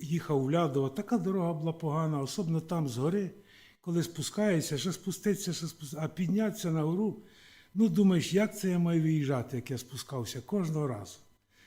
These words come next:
Але одного разу мав приїхати президент тодішній, зробили таку дорогу, гладенька, рівненька, їдеш, і нічого тобі не мішає. Це приблизно так тоді робив предтеча перед царем.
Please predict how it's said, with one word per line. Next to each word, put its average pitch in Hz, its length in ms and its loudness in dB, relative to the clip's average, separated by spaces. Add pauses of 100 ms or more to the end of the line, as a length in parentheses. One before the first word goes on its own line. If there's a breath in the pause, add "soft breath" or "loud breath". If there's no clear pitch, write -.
(180 soft breath)
Але 143 160 -2
одного 160 340 2
разу 160 420 2 (140)
мав 156 240 0
приїхати 151 560 -2
президент 147 760 -2
тодішній, 160 600 -2 (1120)
зробили 156 460 4
таку 185 320 4
дорогу, 202 520 4
гладенька, 170 760 -4
рівненька, 165 560 -2
їдеш, 185 840 -4 (1000)
і 165 80 -2
нічого 165 380 0
тобі 156 240 0
не 147 100 2
мішає. 127 440 -4 (1080)
Це 185 180 -8
приблизно 170 560 -2
так 170 340 -2
тоді 156 240 0
робив 156 360 0
предтеча 156 580 -4
перед 143 320 -4
царем. 113 380 -4